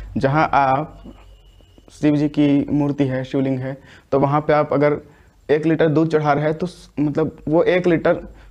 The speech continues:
फिर से कहीं पे एकत्रित हो जाए और उसे आप दोबारा से, अ, बांट सकें या खाना बना सकें या पी सकें। ऐसा मंदिर ने अभी तक ऐसा व्यवस्था नहीं किया है,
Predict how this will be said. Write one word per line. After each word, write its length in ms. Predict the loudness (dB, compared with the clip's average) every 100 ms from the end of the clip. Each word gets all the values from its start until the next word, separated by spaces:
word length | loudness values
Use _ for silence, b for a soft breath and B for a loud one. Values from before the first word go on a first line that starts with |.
| -12 -4
फिर 100 | -2
से 140 | 0
कहीं 220 | 0 0
पे 100 | 0
एकत्रित 420 | 0 2 2 2
हो 60 | 2
जाए 200 | 2 0
और 180 | 0 0
उसे 160 | 2
आप 100 | 2
दोबारा 340 | 2 2 2 2
से, 100 | -2
अ, 120 | -8 -12 _ b b b _ _ _ -8 -6 -6 -10 -14 -20 -20 -18 -4
बांट 260 | 0 0
सकें 260 | -2 -4 0
या 100 | -2
खाना 240 | 0 2
बना 220 | 2 2 -2
सकें 260 | -4 -4
या 80 | -4
पी 140 | -4
सकें। 200 | -8 -4
ऐसा 260 | -4 0 2
मंदिर 280 | 2 2 2
ने 120 | 2
अभी 140 | 2 0
तक 160 | -2
ऐसा 160 | 0 2
व्यवस्था 280 | 0 0 0
नहीं 180 | 0
किया 180 | 0 -4
है, 120 | -6